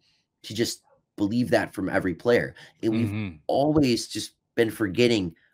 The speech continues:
Speaker 1: about what development is, you know? For when you look at receivers, no receiver is allowed to hit that year three development mark anymore. It used to be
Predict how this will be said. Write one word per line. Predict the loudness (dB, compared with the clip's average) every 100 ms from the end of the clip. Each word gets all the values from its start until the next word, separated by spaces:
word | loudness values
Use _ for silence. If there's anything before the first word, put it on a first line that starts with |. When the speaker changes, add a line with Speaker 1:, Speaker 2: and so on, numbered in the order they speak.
| -2
Speaker 1:
about | 4 6 6
what | 2 2
development | 0 4 2 2 -2 -4
is, | -8 -10 -14 -16 _
you | -8
know? | -6 -6 -12 _ _ -20 _
For | -2 0
when | 4
you | 4
look | 4 4
at | 4
receivers, | 2 0 0 0 -2 -10 -14 _ _ _ _ _ _ _ _
no | 2 4
receiver | 4 4 0 2 2
is | 4
allowed | 2 2 4 4 4
to | -6
hit | -4
that | -4 -4
year | -4
three | -4 -2 -2
development | 0 -2 -4 -10
mark | -12 -10
anymore. | -10 -8 -2
It | -2 2
used | 0 0
to | -2
be | 0 0 -2